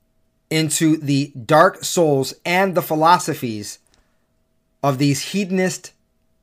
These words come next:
satanic folks. So once again, playing this invocation is not in any way, shape, or form. I think you probably know that. You're smart enough to,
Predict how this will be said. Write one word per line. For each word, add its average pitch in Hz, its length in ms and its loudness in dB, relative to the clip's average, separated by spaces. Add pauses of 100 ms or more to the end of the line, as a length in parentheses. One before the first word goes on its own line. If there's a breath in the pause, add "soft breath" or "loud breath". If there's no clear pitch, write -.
(340)
satanic 135 640 -2
folks. - 480 -10 (480 soft breath)
So - 160 -2
once 151 240 2
again, 165 240 2
playing 165 220 0
this 170 120 -2
invocation 151 640 -2
is 127 140 -2
not 127 180 -2
in 139 120 -4
any 165 260 -2
way, 143 200 2
shape, 139 320 -2
or 147 80 -2
form. 113 380 -6
I 113 60 -4
think 135 240 -6
you 120 80 -6
probably 120 240 -4
know 110 160 -6
that. 110 120 -4
You're 113 100 -12
smart 113 240 -8
enough 113 160 -10
to, - 120 -10